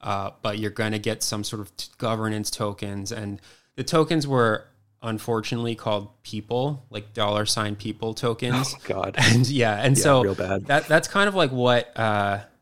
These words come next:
Speaker 1: that's, like, how it was set up. And then here's, like, uh, here's kinda how this went on auction night. I have another clip to play of kind of, like, this, this live stream was, um,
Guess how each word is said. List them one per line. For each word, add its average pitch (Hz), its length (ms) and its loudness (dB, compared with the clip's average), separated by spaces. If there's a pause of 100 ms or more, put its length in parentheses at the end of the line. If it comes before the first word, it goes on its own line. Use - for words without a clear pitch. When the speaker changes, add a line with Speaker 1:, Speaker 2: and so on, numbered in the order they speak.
(1160)
Speaker 1:
that's, 139 220 -2
like, 156 120 0
how 123 460 2
it 110 100 2
was 107 140 -4
set 104 460 -2
up. 101 440 -2 (380)
And 117 180 -2
then 107 580 0 (760)
here's, 160 400 0
like, 165 320 2
uh, 104 380 4 (120)
here's - 320 -6
kinda 196 280 -4
how 123 420 2
this 113 260 0
went 101 360 -2
on 104 160 -4
auction 104 500 -4
night. 104 260 -6
I 110 60 -2
have 110 220 -4
another 107 260 -8
clip - 300 -12
to - 100 -12
play 107 420 -8
of - 300 -6 (400)
kind 120 240 2
of, 107 80 0
like, 104 260 0
this, 127 200 0
this - 280 0
live 120 280 4
stream 120 360 0
was, 107 220 0
um, 101 460 -2